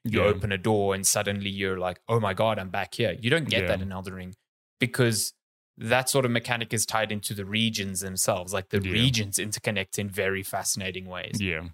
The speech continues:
Speaker 1: Um, so yeah, I just think it's a phenomenal game. And, you know, even with the, the open world stuff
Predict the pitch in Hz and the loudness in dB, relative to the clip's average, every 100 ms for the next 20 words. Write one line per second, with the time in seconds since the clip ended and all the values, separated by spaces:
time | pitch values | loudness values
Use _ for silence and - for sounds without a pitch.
0 | _ - 104 98 98 98 98 _ _ _ | _ -2 0 0 -4 -8 -12 _ _ _
1 | _ _ _ _ _ - 147 98 110 120 | _ _ _ _ _ 2 4 4 4 2
2 | 135 131 113 107 - - 104 98 98 101 | 2 2 0 -2 -4 -4 -2 -2 -2 0
3 | 104 107 110 - - - 123 120 131 135 | 0 0 -2 -6 -16 -2 2 4 4 4
4 | 120 113 - 113 107 104 101 - 110 107 | 4 2 0 -4 -2 -2 -6 -6 -2 0
5 | 110 113 104 104 104 - - 98 - | 0 -2 -2 0 0 0 0 0 -2